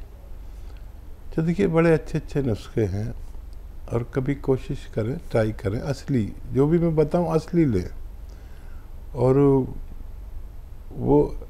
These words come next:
मैं अक्सर बताता हूं ना, गोंद सियाह, काला गोंद, काला गोंद ख़रीद लें असली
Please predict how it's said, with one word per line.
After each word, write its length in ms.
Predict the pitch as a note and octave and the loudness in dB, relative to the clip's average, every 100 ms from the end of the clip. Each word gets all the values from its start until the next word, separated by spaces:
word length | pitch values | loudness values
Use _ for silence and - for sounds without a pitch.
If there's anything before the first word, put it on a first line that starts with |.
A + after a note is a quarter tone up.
| - - - - - - - | -12 -12 -12 -12 -12 -12 -10
मैं 400 | C#3+ A#2+ B2+ C#3+ | -4 0 2 4
अक्सर 300 | C#3+ C#3 - | 2 2 0
बताता 460 | C#3+ C3 C#3 C#3 D3 | 2 2 2 0 0
हूं 140 | E3 | 0
ना, 140 | D#3+ D#3 | 0 -2
गोंद 400 | C#3+ B2+ C3 C3+ | 0 2 2 0
सियाह, 640 | - - B2 G#2+ - - - | -6 0 0 0 -6 -8 0
काला 280 | A#2 A2+ | 4 4
गोंद, 360 | A2 G2+ E2+ D#2+ - - - - - - - - - - - - | 2 0 -4 -6 -8 -10 -12 -12 -12 -10 -10 -8 -8 -10 -10 -6
काला 260 | - B2 C3 | 2 4 4
गोंद 300 | A2 A2+ A#2 | 2 0 -2
ख़रीद 340 | - G#2 G2+ | -2 -2 0
लें 120 | G#2+ B2 | -2 -2
असली 440 | A2 - A2+ D#3 | -4 -4 -4 -4